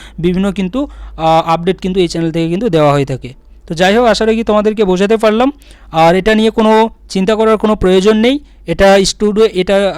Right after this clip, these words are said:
শুধুমাত্র বিহারের যে সকল, এই সকল আর কি কাস্টের যারা আর কি ক্যান্ডিডেট আছে, তাদের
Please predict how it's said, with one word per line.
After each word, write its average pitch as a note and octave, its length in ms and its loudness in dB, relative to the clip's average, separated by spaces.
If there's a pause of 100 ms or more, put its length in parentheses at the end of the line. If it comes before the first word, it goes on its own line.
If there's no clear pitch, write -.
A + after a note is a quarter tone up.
(100)
শুধুমাত্র G3 360 -2 (140)
বিহারের F3+ 420 0
যে F#3+ 80 0 (100)
সকল, G3+ 260 0 (160)
এই F#3 140 -4
সকল G3 240 -6
আর F#3 100 -12
কি G3 80 -8 (100)
কাস্টের F3 380 -2
যারা F3 240 2
আর E3 100 -6
কি F#3 140 -6
ক্যান্ডিডেট E3+ 460 0
আছে, B3 140 -2 (400)
তাদের E3 240 0